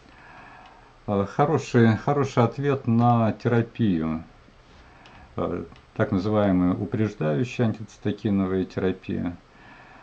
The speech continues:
Ответ хороший бывает только в том случае, если пациенту она проводится, не обязательно седьмой день, это может быть и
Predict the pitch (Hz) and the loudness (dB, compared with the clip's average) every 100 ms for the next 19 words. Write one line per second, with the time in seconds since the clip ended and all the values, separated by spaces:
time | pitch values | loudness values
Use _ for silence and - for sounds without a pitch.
0 | - - - 104 - 147 143 - 127 123 | -20 -20 -8 -4 -2 -2 -2 -2 0 -2
1 | 113 107 117 117 101 - 117 - 117 127 | -2 0 2 0 0 0 0 -2 -2 0
2 | 117 - 147 135 - 104 101 120 117 - | 0 -2 -8 -8 -2 0 2 0 0 -4
3 | - 113 - 131 135 123 92 87 87 - | -4 -6 -2 0 0 -2 -2 -2 -4 -12
4 | - - - - 104 110 - 113 127 139 | -20 -20 -8 0 2 2 2 0 2 -2
5 | 95 82 - - 87 82 85 - - - | -2 -6 -14 -8 -6 -6 -10 -20 -20 -20
6 | _ - _ _ - - - - 110 98 | _ -20 _ _ -20 -20 -20 -4 -2 0
7 | - 107 - 87 - 92 90 85 85 87 | 0 -2 -2 -4 -4 -4 -2 -2 -4 -6
8 | - 98 92 95 85 85 - 90 85 | -6 -4 -4 -4 -8 -8 -6 -6 -6